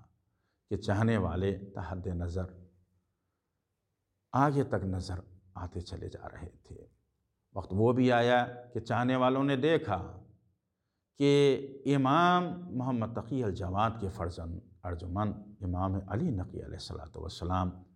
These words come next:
अपने पितर बुजुर्गवार को गुस्ल व कफन देने के लिए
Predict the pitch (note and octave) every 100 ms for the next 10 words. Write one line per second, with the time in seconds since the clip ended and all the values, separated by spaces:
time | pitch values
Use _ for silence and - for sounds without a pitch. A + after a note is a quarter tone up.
0 | _ _ G2+ G#2+ G2+ G2+ F#2 G#2+ A2 F#2
1 | F#2 - - F2+ F#2 F#2 F2+ F2+ G2+ G2
2 | F2+ F#2 F#2 - - F#2 F#2 E2 E2 E2
3 | F#2+ - D#2+ D2+